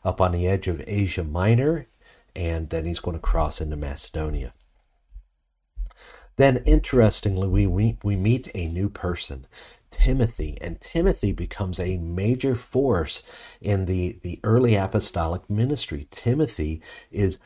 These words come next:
this great blessing to Paul, and Paul a great blessing to Timothy, calling him his son in the faith. So he journeys a great deal with Paul and eventually settles to pastor the church at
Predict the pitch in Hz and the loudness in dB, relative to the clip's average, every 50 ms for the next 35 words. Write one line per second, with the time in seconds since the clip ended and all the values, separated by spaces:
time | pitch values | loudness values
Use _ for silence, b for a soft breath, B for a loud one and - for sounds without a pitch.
0 | b b - - 104 101 98 92 - 104 101 - 104 92 95 107 113 123 - - | b b -18 -8 -2 -2 -2 0 -2 -4 -4 -2 0 2 4 6 4 4 4 0
1 | 95 - - 101 90 92 98 117 127 - - 120 113 104 - - 101 - - - | -6 -6 -4 -2 0 0 0 0 0 -2 -2 -2 0 0 0 -2 -6 -6 -4 -2
2 | 117 127 117 90 80 90 - - 101 92 - - - 143 156 165 139 113 98 95 | 0 2 2 2 2 0 0 -2 -2 -4 -4 -4 0 2 4 4 6 4 4 2
3 | 87 - 95 90 80 - - 87 80 76 - - 87 85 85 - - 139 131 117 | 0 0 -2 -2 -2 -4 -4 -6 -6 -6 -6 -6 -6 -6 -6 -4 -2 0 0 0
4 | 117 - 76 - - - - 113 120 117 123 120 110 95 85 104 101 101 95 95 | 0 -2 -4 -10 -10 -6 -2 0 0 2 2 2 0 0 0 0 2 2 0 0
5 | 92 B B B B B B - - 104 90 - - - - - - 110 110 113 | -4 B B B B B B -2 -2 -2 0 -2 -4 -6 -4 0 4 6 6 6
6 | 110 107 98 - - 98 92 92 95 85 85 76 - - - - 87 80 80 78 | 6 4 2 -2 -2 -2 -2 -2 -2 -2 -4 -4 -6 -8 -4 -2 -2 0 0 -2
7 | 67 - - - _ _ _ B B B B B B B B _ - 101 92 90 | -6 -8 -14 -20 _ _ _ B B B B B B B B _ -2 0 0 2
8 | 82 104 95 78 - 113 113 123 151 151 139 117 - 82 - - 80 78 80 - | 2 0 -2 0 2 2 4 4 4 4 2 2 0 -2 -4 -4 -4 -4 -4 -6
9 | - - 92 98 104 110 120 113 113 - - - 78 71 73 76 78 78 76 82 | -6 -2 0 2 4 4 4 4 2 0 -6 -6 -6 -4 -4 -6 -8 -6 -4 -4
10 | 92 101 110 - - 135 135 117 - - - 104 107 120 123 110 98 - - 87 | -2 -4 -4 -4 -4 -4 -4 -4 -4 -4 -2 0 0 2 0 0 -2 -2 -4 -8
11 | - - - 90 95 104 - - - 139 139 151 131 - - - 85 76 76 - | -6 -4 -2 -2 -2 -2 -2 -2 -4 -2 -2 -4 -6 -6 -4 -4 -4 -4 -4 -6
12 | - - 82 | -8 -8 -10